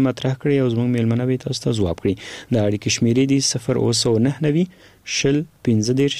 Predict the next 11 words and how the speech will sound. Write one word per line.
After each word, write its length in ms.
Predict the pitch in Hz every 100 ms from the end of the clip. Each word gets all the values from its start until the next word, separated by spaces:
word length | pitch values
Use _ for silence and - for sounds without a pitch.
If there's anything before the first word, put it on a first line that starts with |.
| - -
څلوېښت. 360 | 95 90 90 - - - - -
بله 180 | 110 104
شمیره 360 | 101 110 113 139
ده 160 | 151 - - -
صفر 300 | - 113 113 110
اووه 140 | 135
سوه 320 | - 156 165 - _ - - - - - 120 107
دوه 140 | 113 135
اتیا، 400 | 139 156 160 175 _
اووه 260 | 160 120 131
ویشت، 260 | 151 -